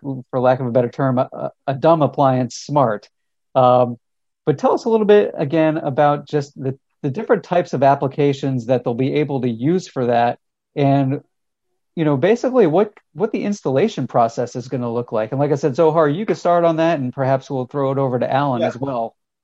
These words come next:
Speaker 2: So, so I, I'll, I'll talk about how the product is being paired, uh, to control, um,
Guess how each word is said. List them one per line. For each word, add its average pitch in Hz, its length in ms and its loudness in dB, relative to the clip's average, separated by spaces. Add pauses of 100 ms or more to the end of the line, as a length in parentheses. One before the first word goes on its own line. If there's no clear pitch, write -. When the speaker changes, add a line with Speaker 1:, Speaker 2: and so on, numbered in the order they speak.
(220)
Speaker 2:
So, 165 220 -6
so - 140 -10 (200)
I, - 60 -8 (100)
I'll, 160 240 -2
I'll 160 140 0
talk 180 160 -2
about 151 420 -2
how 143 540 0
the 131 80 -2
product 135 420 -2
is 110 80 -10
being 120 240 -4
paired, 127 640 -4
uh, 110 140 -6
to 113 140 -10
control, 120 960 -4
um, 98 480 -16